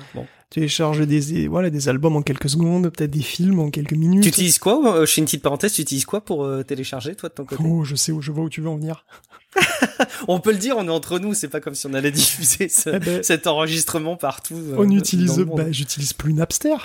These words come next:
Speaker 2: évidemment.
Speaker 1: Ouais.
Speaker 2: Ah oui, puisque Napster est mort, hein, on pouvait s'y attendre un petit peu. C'était trop beau pour
Speaker 1: Mm.
Speaker 2: être vrai, évidemment. La, la R I A A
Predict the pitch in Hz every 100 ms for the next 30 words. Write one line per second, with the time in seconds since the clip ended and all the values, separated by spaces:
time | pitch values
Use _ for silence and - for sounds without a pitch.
0 | - 135 151 160 220 285 220 - - -
1 | _ _ - 131 143 - - - 165 208
2 | 170 - 170 156 - 156 175 226 185 185
3 | 147 151 147 156 147 156 151 143 151 233
4 | 240 _ _ - 165 160 - 175 165 127
5 | 151 147 160 165 147 143 151 170 170 143
6 | - - 151 - 147 151 151 156 156 156
7 | 160 - -